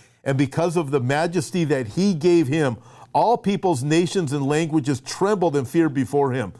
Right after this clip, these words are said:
Whomever he wished, he executed. Whomever he wished, he kept alive. Whoever he wished, he set up. And whomever he wished, he put down.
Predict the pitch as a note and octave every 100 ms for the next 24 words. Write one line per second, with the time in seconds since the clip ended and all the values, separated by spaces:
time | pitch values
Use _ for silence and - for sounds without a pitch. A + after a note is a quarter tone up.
0 | - - - D#3 D#3+ G#3+ A3 G3+ F3+ F3+
1 | C#3 - D#3 C#3+ E3+ - D#3+ D3+ B2+ A2+
2 | A2 D3 E3 F#3+ E3 D#3+ D#3+ E3 C3+ -
3 | - - - C#3+ E3+ - D#3 E3 D3+ C3
4 | D3+ D3+ E3+ F#3 E3 C3+ D#3 C#3+ E3+ D3
5 | - _ _ _ _ _ - A2+ E3+ -
6 | E3+ D#3+ F3 C3+ C3+ C#3+ D3 D#3 F3 D#3+
7 | D3 C#3 D#3 - C#3+ C#3+ B2+ D3+ D#3 G#2